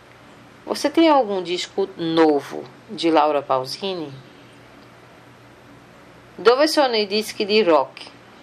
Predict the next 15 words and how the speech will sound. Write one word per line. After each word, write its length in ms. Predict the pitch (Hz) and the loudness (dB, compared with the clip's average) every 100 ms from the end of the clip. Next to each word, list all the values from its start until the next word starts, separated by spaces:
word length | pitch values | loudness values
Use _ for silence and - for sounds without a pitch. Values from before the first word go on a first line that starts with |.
| - - - - - - - - - - - - - - - | -20 -20 -20 -20 -20 -20 -20 -20 -20 -20 -20 -20 -20 -20 -20
Dove 380 | 156 170 180 220 | 2 4 4 2
sono 380 | 240 220 170 160 | 2 0 0 -2
i 80 | 160 | -4
dischi 420 | 185 214 - 214 | -2 -4 -4 -2
di 160 | 208 196 | 0 4
rock? 440 | 151 143 - - - - - - - - - - - - | 2 0 -6 -20 -20 -20 -20 -20 -20 -20 -20 -20 -20 -4
Onde 340 | - 320 311 | 2 4 4
ficam 580 | 311 - 175 - 165 156 | 0 -2 -4 -2 -2 -2
os 220 | 151 - 151 | -4 -8 -4
discos 440 | 151 165 - 127 | -2 -2 -6 -10
ou 100 | 139 | -8
C 180 | - 147 | -4 -2
Ds 440 | 147 143 156 - 175 | -2 -4 -4 -8 -6
de 140 | 170 | -4
rock? 480 | 175 - - - | 0 0 -2 -16